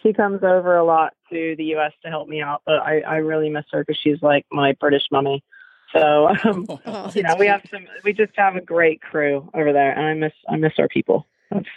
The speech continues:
Speaker 1: what I miss the most.
Speaker 2: Good answer.
Speaker 3: Okay, good answer. All right, so the opposite. What do you miss about the U S when you're in the U K?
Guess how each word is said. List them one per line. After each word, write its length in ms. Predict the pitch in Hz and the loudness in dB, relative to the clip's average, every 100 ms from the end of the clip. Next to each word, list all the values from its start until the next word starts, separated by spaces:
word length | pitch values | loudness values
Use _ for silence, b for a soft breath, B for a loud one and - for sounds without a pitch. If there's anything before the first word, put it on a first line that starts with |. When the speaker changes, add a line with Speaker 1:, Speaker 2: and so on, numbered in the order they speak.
| - | -2
Speaker 1:
what 120 | 147 | 2
I 40 | |
miss 140 | 135 131 - | 2 0 0
the 60 | - | 0
most. 140 | - - | 0 -4
Speaker 2:
Good 140 | 175 175 | -12 -6
answer. 320 | 226 226 214 | -6 -6 -6
Speaker 3:
Okay, 240 | 240 370 | -8 -8
good 200 | 226 220 247 | -6 -6 -4
answer. 380 | 349 349 214 185 B B - | -6 -6 -6 -8 B B -2
All 120 | 190 | 2
right, 360 | 226 214 - - | 2 0 -2 -8
so 120 | 214 | 0
the 120 | 196 | 2
opposite. 540 | 220 247 - 180 196 - _ | 2 0 -2 -4 -8 -14 _
What 140 | 202 | -6
do 40 | 196 | -4
you 60 | 190 | -4
miss 200 | 190 - | -6 -4
about 200 | 196 - | -6 -6
the 80 | 190 | -6
U 140 | 190 | -4
S 220 | 214 214 - | -6 -6 -10
when 120 | 185 | -10
you're 140 | 180 | -10
in 80 | 180 | -10
the 60 | 180 | -8
U 140 | 180 | -8
K? 320 | 175 220 247 | -8 -8 -10